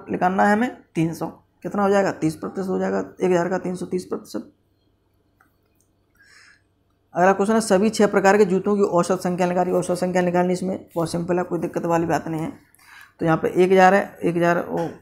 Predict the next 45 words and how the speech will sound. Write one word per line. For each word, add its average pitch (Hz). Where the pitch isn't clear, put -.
बटे 165
छः 165
हो 160
जाएगा, 185
तो 180
जो -
बा-, -
जो 170
भी 185
आ 165
जाएगा 165
एक 170
सौ 175
छियासठ 160
पॉइंट 208
ये 175
हो 180
जाएगा। 185
अगला 180
क्वेश्चन 196
है, -
एस 196
फ़ोर 208
एस 190
थ्री 196
का 214
कितना 220
प्रतिशत 214
है? 220
सिंपल, 233
बहुत 240
सिंपल 226
क्वेश्चन 180
है 170
ये, 190
तो 196
आराम 185
से 202
आप 185
निकाल 175
सकते 165
हैं 156
इसमें, 175
ठीक 233
है। 208